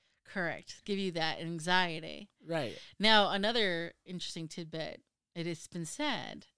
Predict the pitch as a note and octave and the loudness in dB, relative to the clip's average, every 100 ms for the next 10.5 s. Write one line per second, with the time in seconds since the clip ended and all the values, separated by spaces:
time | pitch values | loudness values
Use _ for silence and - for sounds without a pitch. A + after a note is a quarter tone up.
0 | E3+ E3+ D#3+ D#3 - - _ E3+ F3 E3+ | -8 -4 -2 -4 -8 -20 _ -6 -4 -2
1 | E3 - - A#3 G#3+ D3+ D#3+ F#3 _ _ | -4 -6 -4 -2 -2 -4 -6 -10 _ _
2 | - G3 F3 D#3+ D#3 - _ _ D#3 D3+ | -8 -4 -4 -6 -10 -16 _ _ -10 -10
3 | C#3+ E3 _ _ _ _ _ _ _ - | -10 -14 _ _ _ _ _ _ _ 0
4 | G#3+ A#3+ G3 D#3 B2+ D3+ D3+ D3 C3 G3+ | 2 4 2 -4 -6 -8 -8 -8 -12 -10
5 | D3 B2+ A#2 C#3 _ _ - - - E4 | -4 -2 -2 -4 _ _ -14 -12 -8 -6
6 | B3+ - - - _ - A#3+ C4 F#3+ C3+ | -8 -10 -18 -20 _ -10 -8 -6 -8 -8
7 | G2+ D3+ - C#3 D3+ G3+ C3 - - D#3+ | -8 -10 -10 -6 -4 -4 -6 -10 -16 -20
8 | _ _ _ _ D3+ C#3 B2 B2 E2+ C#2+ | _ _ _ _ -12 -10 -8 -10 -12 -12
9 | G2+ C2+ D#2+ - - A2 A2+ A#2 B2 B2 | -12 -12 -14 -16 -14 -12 -10 -12 -10 -8
10 | B2 A2+ F#2+ F#2 | -6 -8 -8 -8